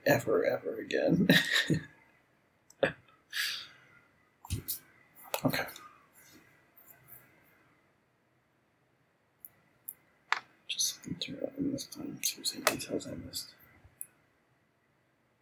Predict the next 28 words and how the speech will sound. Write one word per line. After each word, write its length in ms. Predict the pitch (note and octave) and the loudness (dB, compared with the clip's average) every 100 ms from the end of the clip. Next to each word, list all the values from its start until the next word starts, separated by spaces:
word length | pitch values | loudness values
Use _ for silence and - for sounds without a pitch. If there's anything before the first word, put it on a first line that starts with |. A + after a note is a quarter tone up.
| _ - | _ -4
I 60 | E3 | 0
think 140 | C#3+ | 0
we're 220 | - - - | -2 -12 -12
good. 140 | - - - - - - - - _ _ _ _ _ - | -12 -16 -20 -20 -20 -20 -20 -20 _ _ _ _ _ 0
Certainly 340 | - C3+ A2 | 2 2 2
good 200 | - G#2+ | 4 4
enough 200 | F2+ - | 2 -2
for 480 | - A2 C#2 D2 - - _ _ _ _ _ _ _ _ _ _ _ _ - | 0 2 4 2 -2 -14 _ _ _ _ _ _ _ _ _ _ _ _ 2
this 180 | C3+ - | 4 4
inaugural 920 | A2 F#2 - - - - - - - - _ _ - | 4 4 2 2 2 4 4 0 -8 -18 _ _ -12
episode 380 | - - - - - - - - - - | -2 0 0 -2 -16 -16 -16 -12 -10 6
of, 460 | A#2 A#2 B2+ B2 - - - | 8 8 6 2 -6 -16 2
what 160 | D#3+ F#3 | 4 4
am 60 | |
I 20 | |
calling 240 | F#3+ - - | 2 2 4
it? 100 | C3+ | 8
Let's 240 | C#3+ - | 8 8
Make 180 | D3+ C#3 | 6 6
Art 140 | - | 6
Together? 400 | - C#3 C3+ - - - _ _ _ _ _ | 6 6 6 4 -4 -20 _ _ _ _ _
Yeah, 180 | C#3 C3 | -2 -2
I 600 | - _ _ _ _ - | -4 _ _ _ _ -20
think 200 | - - | -14 -6
so. 140 | - - - - - _ _ _ _ _ _ _ - | -6 -6 -18 -20 -20 _ _ _ _ _ _ _ -4
That 180 | - - | -2 -4
feels 220 | G#2+ - | -4 -6
right. 840 | - F2 - _ _ - - - | -6 -10 -14 _ _ -10 -2 -2